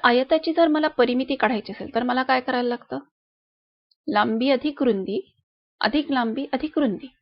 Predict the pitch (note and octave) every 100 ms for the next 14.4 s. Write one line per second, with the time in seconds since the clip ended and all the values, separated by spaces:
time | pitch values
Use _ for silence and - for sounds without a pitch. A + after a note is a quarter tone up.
0 | _ _ _ _ _ _ - - - C#4+
1 | E4+ D4 B3 - _ _ _ - A#3+ A3
2 | A#3+ F#4+ _ _ _ _ _ - A#3+ -
3 | G#3 G#3+ A3+ A#3 C4 - C#4+ D4+ D#4+ A#3
4 | E3+ - - _ - A3 A#3 B3+ C#4 C#4+
5 | G#3+ A3 G#3 A3+ F#3+ G3+ C4+ - _ _
6 | - C4 C4 - - - - _ _ _
7 | - G#3 C#4 E4+ - _ _ _ _ _
8 | _ _ _ _ _ _ - D#4+ F4 F#4+
9 | F4+ E4+ D4 C#4+ B3+ A3+ C4 G#4+ - _
10 | _ _ _ _ E4 A#3 C4+ - D#4+ E4
11 | C4 G#3 F#3+ G#3 F4+ _ _ _ A#3 A#3+
12 | C4+ A3 G#3+ - C4 D4 D#4 A#3+ A3 -
13 | _ _ _ _ _ _ _ _ - A3+
14 | C#4+ C#4 A3+